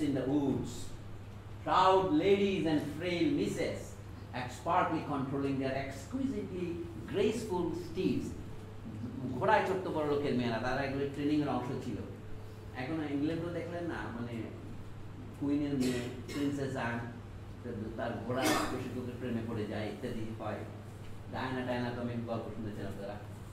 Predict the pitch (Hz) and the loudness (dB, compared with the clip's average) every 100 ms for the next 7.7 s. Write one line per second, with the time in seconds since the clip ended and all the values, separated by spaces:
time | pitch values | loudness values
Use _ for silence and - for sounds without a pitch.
0 | - 143 151 151 143 151 147 - 135 - | -6 -4 0 0 0 -2 -2 -4 -6 -4
1 | 135 127 123 120 127 - - - 98 - | -4 -2 -2 -2 -2 -4 -8 -10 -10 -10
2 | - 151 165 - 202 202 202 190 180 170 | -8 -4 -4 0 4 4 4 -2 -2 -2
3 | 175 170 165 160 156 - - 185 180 165 | -2 0 2 0 0 -4 -6 -4 -2 -2
4 | 160 147 147 147 147 147 143 143 143 - | -2 -2 -2 -4 -4 -4 -4 -6 -8 -10
5 | - - - - 202 - - 165 135 120 | -12 -12 -12 -6 -2 -2 -2 -2 0 0
6 | 127 131 127 123 127 120 - 127 - - | -2 -2 0 2 2 2 0 -4 -4 -4
7 | 196 165 - 101 101 98 110 | -2 -2 -2 -4 -4 -4 -6